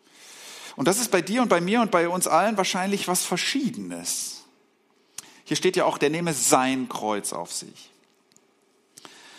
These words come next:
Es ist etwas, was du liegen lassen könntest. Aber du merkst, wenn ich das liegen lassen würde, dann müsste ich auch meinen Glauben liegen lassen. Oder dann müsste ich zumindest Nein, danke zu Gott sagen, der einen bestimmten Weg gehen will und möchte, dass ich einen ähnlichen gehe.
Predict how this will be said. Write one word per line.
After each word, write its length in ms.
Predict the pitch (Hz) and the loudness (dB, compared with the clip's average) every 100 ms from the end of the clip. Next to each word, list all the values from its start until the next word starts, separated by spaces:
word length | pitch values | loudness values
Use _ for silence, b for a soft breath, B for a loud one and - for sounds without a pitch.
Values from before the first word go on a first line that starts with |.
| B - | B -6
Es 80 | 170 | -2
ist 120 | 208 | 2
etwas, 360 | 214 214 208 190 | 2 2 2 0
was 100 | - | 0
du 100 | 214 | -2
liegen 300 | 285 240 214 | 0 0 2
lassen 300 | 185 - 92 | 2 0 -4
könntest. 580 | 95 87 82 - - B B B _ - | -10 -10 -10 -12 -14 B B B _ 2
Aber 240 | 147 170 | 2 2
du 80 | 165 | 0
merkst, 560 | 156 214 247 - - | 2 2 2 -2 0
wenn 140 | 165 208 | 0 0
ich 100 | 214 | 0
das 200 | 226 196 | 0 0
liegen 160 | 214 | 0
lassen 320 | 190 185 160 151 | 2 0 0 2
würde, 200 | 143 120 | 2 2
dann 140 | 131 | 0
müsste 220 | 165 - | -2 -4
ich 80 | 160 | -4
auch 80 | 143 | -2
meinen 160 | 139 | -2
Glauben 300 | 131 107 104 | 2 0 0
liegen 240 | 98 92 92 | -8 -10 -10
lassen. 420 | 85 - 98 107 B B - | -8 -8 -10 -16 B B -2
Oder 120 | 127 | 0
dann 80 | 139 | 2
müsste 220 | 190 - | 0 -2
ich 80 | - | -2
zumindest 680 | 175 202 214 - 175 - - | -2 -2 -4 -4 -2 -2 0
Nein, 320 | 139 175 233 | 2 2 4
danke 320 | 160 202 - | 2 2 -4
zu 140 | - 131 | -4 0
Gott 200 | 135 - | 0 2
sagen, 360 | 123 139 156 | 2 2 2
der 80 | 135 | 0
einen 140 | 131 | 0
bestimmten 420 | 123 - 208 151 143 | -2 -6 -6 -6 -6
Weg 160 | 160 | -4
gehen 220 | 160 143 | -4 -4
will 200 | 131 156 | -4 -4
und 160 | 139 127 | -4 -6
möchte, 240 | 127 127 | -6 -6
dass 140 | 123 117 | -6 -6
ich 160 | 113 B B B B _ _ _ - | -8 B B B B _ _ _ -4
einen 160 | 110 | -2
ähnlichen 340 | 104 92 - 85 | -2 -4 -8 -12
gehe. 220 | 85 | -12